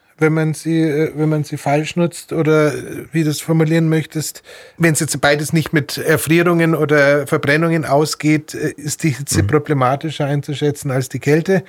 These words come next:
Speaker 2: Mhm.
Speaker 1: Das, das ist gan-, das ist ganz klar, äh, weniger problematisch einzuschätzen als die Kälte, Entschuldigung. Also, äh, Kälte hast du halt immer diesen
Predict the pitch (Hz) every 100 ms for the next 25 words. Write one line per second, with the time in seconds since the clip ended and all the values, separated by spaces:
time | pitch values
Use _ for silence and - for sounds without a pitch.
0 | - 95 95 151 - - 135 147 151 -
1 | 151 151 - 123 156 147 147 - 147 135
2 | - 135 123 - 170 160 156 180 165 160
3 | 156 139 147 139 147 - 147 143 139 143
4 | 151 127 131 151 151 151 151 160 156 -
5 | - - 139 143 143 143 147 131 - -
6 | _ - 151 165 170 160 - - - -
7 | 156 - 143 143 139 151 147 135 123 139